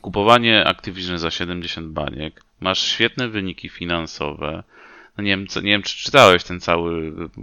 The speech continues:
wpis na blogu Nadeli, no ale on taki był, szczerze mówiąc, no, no jakiejś tam pokory czy czegoś smutku nie było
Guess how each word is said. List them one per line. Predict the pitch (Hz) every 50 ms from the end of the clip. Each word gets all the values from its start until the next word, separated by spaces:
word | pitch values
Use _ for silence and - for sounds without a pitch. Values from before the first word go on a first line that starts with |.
| - - -
wpis | - - _ - 95 90 87
na | 90 87 85
blogu | 82 90 90 87 85 85 87 85 85 85 85
Nadeli, | 85 85 85 85 87 85 82 80 87 92 90
no | 92 92 92
ale | 95 95 95 95
on | 98 98
taki | - 101 101 - - 113 101
był, | 107 104 101 101 104 113 -
szczerze | - - - - - 104 98 107 107
mówiąc, | 107 107 101 107 110 107 107 104 - -
no, | - 104 104
no | 104 104 107 104
jakiejś | 104 104 101 95 - 101 101 -
tam | - 104 104 101 98
pokory | _ - 107 98 - 107 107 107 107 107 104
czy | - - 104 98
czegoś | - 104 101 95 101 98
smutku | - - 107 107 101 - - 113
nie | 104 110 113
było | 110 107 101 95 92 90 87 87